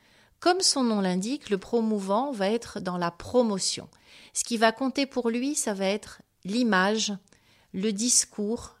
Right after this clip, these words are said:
amené par la personne qui est en face. Et vous avez, de l'autre côté d'un axe, l'opposé du promouvant, qui est ce qu'on appelle l'analysant. Et donc là, comme son nom l'indique,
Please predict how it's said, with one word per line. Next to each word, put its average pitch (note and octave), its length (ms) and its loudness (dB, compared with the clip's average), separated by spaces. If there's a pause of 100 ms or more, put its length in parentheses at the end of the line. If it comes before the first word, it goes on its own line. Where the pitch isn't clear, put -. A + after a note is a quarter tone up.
(120)
amené F#3+ 280 0
par F#3 180 -6
la E3+ 100 -2
personne F#3 420 -2
qui F#3 140 -6
est D#3 100 -8
en D3 80 -8
face. - 500 -10 (800)
Et - 80 4
vous D#4 220 2
avez, C#4 520 4 (280)
de F3 160 -4
l'autre D#4+ 420 4
côté C#4+ 360 2
d'un A3 260 4
axe, - 440 0 (720)
l'opposé D4+ 720 4
du A3 120 -4
promouvant, A3 760 -2 (340)
qui A3+ 240 -2
est C4+ 100 0
ce - 120 -4
qu'on G#3 120 -4
appelle G#3+ 460 0 (120)
l'analysant. G3 760 0 (720)
Et D#3 80 -12
donc D#3 220 -12
là, C#4 300 4
comme F#3+ 160 -2
son A3+ 180 0
nom A3+ 140 4
l'indique, G3 600 2